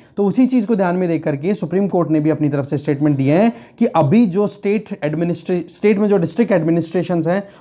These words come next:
उनको अपने हिसाब से काम करने की ज़रूरत है। इसमें अभी जो National Commission for Protection of Children's Right, ठीक है, एनसीपीसीआर, इसके द्वारा एक बाल स्वराज करके एक पोर्टल सेट, सेटअप कर दिया गया है। आप वहाँ पर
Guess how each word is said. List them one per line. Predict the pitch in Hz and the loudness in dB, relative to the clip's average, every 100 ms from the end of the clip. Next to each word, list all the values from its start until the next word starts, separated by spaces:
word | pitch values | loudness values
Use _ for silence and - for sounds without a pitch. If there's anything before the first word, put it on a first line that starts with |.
| - | -2
उनको | 185 180 | -2 2
अपने | 190 160 165 | 2 2 0
हिसाब | 151 139 | 0 -2
से | 160 | -4
काम | 151 139 | -4 -4
करने | 147 151 156 | -2 -2 -2
की | 160 | -2
ज़रूरत | 143 151 | -2 0
है। | 208 - | -2 0
इसमें | 202 226 220 226 | 0 4 4 4
अभी | 180 160 220 | 0 2 2
जो | 185 175 170 202 - - - | 4 4 4 2 -2 -12 0
National | 156 202 208 240 | 2 4 4 2
Commission | 208 285 262 214 175 214 | 4 2 0 -2 0 2
for | 165 120 - _ - | 2 0 -12 _ -6
Protection | 170 208 240 226 | -4 -2 -2 -2
of | 208 196 196 - | 0 -2 -2 -4
Children's | 175 170 214 - 143 | -2 0 -2 -2 -2
Right, | 147 139 110 - _ _ _ | 0 0 -4 -14 _ _ _
ठीक | 208 190 | -2 0
है, | 165 160 | 0 2
एनसीपीसीआर, | 190 - 226 180 208 165 208 - 147 117 - _ - | 0 0 0 0 -2 -2 -4 0 0 0 -4 _ -8
इसके | 180 240 | -2 0
द्वारा | 196 180 175 | 2 4 4
एक | 202 139 | 2 0
बाल | 143 196 | 2 2
स्वराज | 196 196 180 185 | 0 0 0 0
करके | 185 175 | -4 -4
एक | 185 | -4
पोर्टल | 170 156 196 | -2 -2 -2
सेट, | 185 175 143 143 | -6 -4 -6 -6
सेटअप | 165 147 175 | -6 -2 0
कर | 185 | 0
दिया | 165 180 | 0 0
गया | 160 156 | 0 2
है। | 160 202 - _ - | 2 0 -4 _ -2
आप | 165 202 202 | 2 2 0
वहाँ | 143 143 175 208 | -2 -2 0 -2
पर | 180 180 | 0 -2